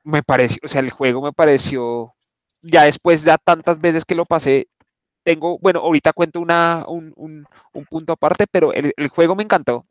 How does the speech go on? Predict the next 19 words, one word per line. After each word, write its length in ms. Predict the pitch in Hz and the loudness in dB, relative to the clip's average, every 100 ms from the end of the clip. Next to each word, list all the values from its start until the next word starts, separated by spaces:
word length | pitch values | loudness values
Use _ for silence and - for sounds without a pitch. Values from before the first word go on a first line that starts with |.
| - | -10
Eh, 300 | - 131 131 | -2 0 0
siento 300 | 127 143 135 | -2 -4 -2
que 100 | 156 | 0
la 60 | 165 | 2
historia 340 | 160 143 127 | 2 0 0
fue 300 | - 131 127 - _ _ | 0 -2 -2 -6 _ _
una 200 | - 139 | -14 -8
maravilla, 560 | 135 143 143 127 135 160 | -2 0 2 2 4 2
siento 380 | - 143 123 127 - | 2 -6 -6 -12 -2
que, 220 | 147 143 | 0 0
mm, 220 | 139 127 _ - - 143 | -4 -20 _ -20 -14 0
el 180 | 180 196 | 2 2
uno, 280 | 214 233 349 226 - - - - _ _ _ | 0 -4 -6 -14 -18 -20 -20 -20 _ _ _
para 180 | 160 151 | 4 4
los 180 | 151 - | 2 -2
que 220 | 151 131 | 0 2
sepan 480 | - 139 156 180 175 | 0 0 2 0 0
o, 160 | 165 | -4
y 160 | 151 | -4